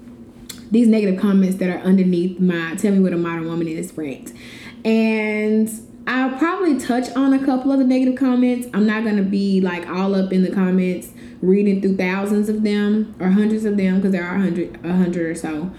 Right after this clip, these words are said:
But just the main ones that stuck out to me, and then just,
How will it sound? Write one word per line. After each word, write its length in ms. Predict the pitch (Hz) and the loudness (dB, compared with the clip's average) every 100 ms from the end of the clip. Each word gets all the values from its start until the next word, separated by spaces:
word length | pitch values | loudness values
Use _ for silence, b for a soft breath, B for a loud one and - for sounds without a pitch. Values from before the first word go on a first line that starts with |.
| B B B | B B B
But 120 | 247 | 0
just 160 | 302 320 | 2 2
the 100 | 269 | 2
main 300 | 240 240 240 | 2 2 2
ones 160 | 233 214 | 2 0
that 80 | |
stuck 180 | 202 190 | 0 0
out 160 | 185 185 | -2 -2
to 80 | 185 | 2
me, 360 | 202 220 220 202 | 4 4 2 2
and 100 | 233 | 2
then 100 | 240 | 2
just, 200 | 233 | -2